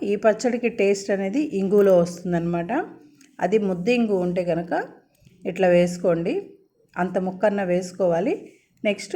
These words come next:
ఎండుమిరపకాయలు, ఇంకా కొంచెమైనా వేసుకోవచ్చు, నా దగ్గర ఉన్నంత వరకే వేసానన్నమాట నేను. ఎండుమిరపకాయలు కూడా చక్కగా వేగాలి.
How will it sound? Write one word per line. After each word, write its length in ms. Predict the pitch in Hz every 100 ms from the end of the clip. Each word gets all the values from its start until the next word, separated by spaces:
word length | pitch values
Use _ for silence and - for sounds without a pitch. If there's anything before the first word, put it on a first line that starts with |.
| -
ఎండుమిరపకాయలు, 800 | 196 202 190 175 170 - 151 147 147 - _ _ _ _ _ _ _ _ _ _ _
ఇంకా 180 | 196 208
కొంచెమైనా 540 | 208 208 202 202 226 262
వేసుకోవచ్చు, 560 | 220 220 226 208 240
నా 160 | 269 208 190
దగ్గర 280 | 190 180 220
ఉన్నంత 300 | 214 196 190
వరకే 300 | 185 185 202
వేసానన్నమాట 800 | 185 175 190 175 170 165 165
నేను. 320 | 170 170 170 262 - - - _ _ _ _ _ _ _ _ _ _ _ _ _ _ 480 494 _ 403 415 494 _ _ - - - _ _ _ _ -
ఎండుమిరపకాయలు 720 | 208 226 247 233 - 208 190
కూడా 180 | 202 277
చక్కగా 440 | - - 190 269
వేగాలి. 560 | 262 175 175 180 180